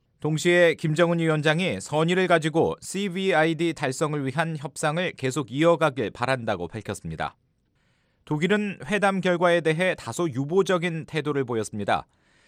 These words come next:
하이코 마스 독일 외교장관은 현지 언론들과의 인터뷰에서 그동안 북한의 정책은 불신을 일으킬 만한 충분한 이유를 제공했다며 북한이 핵무기를 포기할 준비가 돼 있는지 지켜봐야 한다고 말했습니다.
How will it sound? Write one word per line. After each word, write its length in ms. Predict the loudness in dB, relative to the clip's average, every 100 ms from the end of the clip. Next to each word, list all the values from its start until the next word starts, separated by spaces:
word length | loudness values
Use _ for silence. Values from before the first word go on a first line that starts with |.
| _
하이코 400 | 2 2 4 2
마스 340 | 4 2 2 -2
독일 280 | 0 0 2
외교장관은 800 | 2 2 0 0 0 -2 -6 -8
현지 320 | -4 -2 0
언론들과의 680 | 2 2 2 0 0 0 0
인터뷰에서 600 | -2 -2 0 0 0 -2 -6 _ _ _
그동안 540 | -2 2 4 2 -2
북한의 380 | -10 0 2 2
정책은 560 | 0 -2 -2 -4 -6 -6
불신을 500 | -4 -4 -2 -2 0
일으킬 340 | -2 -2 -2
만한 360 | 0 2 0 -2
충분한 520 | -8 -10 -4 -2 -2
이유를 280 | 0 0 0
제공했다며 720 | -2 -2 -4 -2 -2 -2 -4 -8 _ _ _
북한이 340 | 0 2 2
핵무기를 480 | 0 -2 -2 0 0
포기할 400 | 0 0 2 0
준비가 460 | 0 -4 -2 0 0
돼 200 | 2 0
있는지 380 | 0 -4 -4 -6
지켜봐야 640 | -6 -2 0 4 4 2
한다고 300 | 0 -4 -2
말했습니다. 600 | -2 -2 -6 -2 -2 -2